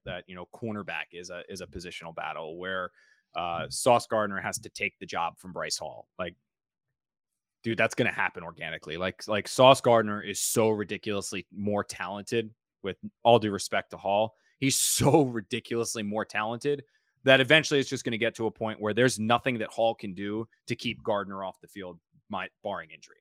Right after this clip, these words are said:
like, knock wood. Like, barring injury, there's nothing he can do to keep him off the field. Eventually, that guy's just gonna force his way into the lineup, and it's gonna be D J Reed on one side, Gardner on the other side, and,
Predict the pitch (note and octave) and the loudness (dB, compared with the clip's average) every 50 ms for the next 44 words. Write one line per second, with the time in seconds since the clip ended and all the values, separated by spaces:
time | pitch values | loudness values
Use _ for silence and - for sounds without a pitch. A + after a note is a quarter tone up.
0 | _ - F2 F2 - G2+ G2 F2+ - - F2+ D2 C2 C2 E2 F2+ F#2 F2+ - B2 | _ -14 -14 -12 -8 -6 -6 -6 -6 -8 -12 -12 -12 -10 -8 -8 -6 -2 4 6
1 | B2+ C3 C3+ C3 A#2+ A#2 A2 G#2+ G#2+ F#2+ G#2 G#2 F#2 G2+ A#2 A#2 A2+ G#2+ - A#2 | 6 8 6 6 4 0 -2 -4 -6 -6 -6 -6 -6 -4 0 0 0 0 -2 -8
2 | G#2 G2 G#2+ F#2 G2+ G2 F2+ F#2+ F#2 F2+ - - F#2 - F#2+ F2 E2+ E2+ - - | -12 -12 -12 -12 -12 -12 -10 -10 -12 -12 -12 -14 -14 -14 -12 -10 -10 -10 -10 -14
3 | F2 - F#2+ F#2 E2+ E2 _ _ _ _ _ _ - D#3+ D3+ D#3+ E3+ E3 - D3 | -14 -10 -10 -10 -10 -10 _ _ _ _ _ _ 6 8 8 8 8 6 6 4
4 | C#3+ C#3 C#3 B2 - - A#2 A2 A2+ - - A2 - - G#2+ G#2+ - - A2+ G#2+ | 6 6 6 4 4 0 -2 -4 -4 -6 -8 -8 -8 -8 -12 -10 -8 -4 -4 -4
5 | G2 - G#2+ G2 G2 G#2 G2+ G2 F#2+ F#2 F#2+ F#2 F#2 F#2 F#2 F#2+ - G#2 G2+ F#2 | -4 -4 -8 -8 -6 -6 -6 -6 -8 -10 -8 -8 -8 -8 -8 -8 -8 -10 -10 -10
6 | - G2+ G2 F#2 F#2+ F#2 G2+ A2+ A2+ G2 G#2+ G#2+ G#2 G2 G2+ G2+ G2 F#2+ F#2+ F#2+ | -10 -10 -8 -8 -8 -4 -2 -2 -2 0 2 0 2 2 0 -2 -2 -4 -4 -6
7 | F#2+ F#2+ F#2+ - - G2+ F#2+ F#2 F#2 F2 _ _ _ _ _ _ - - C3+ C3+ | -6 -6 -6 -6 -4 -2 -2 -2 -4 -6 _ _ _ _ _ _ 10 12 12 12
8 | C3+ B2 B2 A#2+ A#2 A2+ G#2+ G#2 G#2 G2+ G2 G2+ G#2+ - - G2+ F#2+ F#2+ F#2 F#2 | 12 10 8 6 6 6 4 2 0 -2 -2 -4 -4 0 0 2 2 2 0 -2
9 | F#2 F#2 F#2 F#2 F2 | -6 -8 -12 -12 -14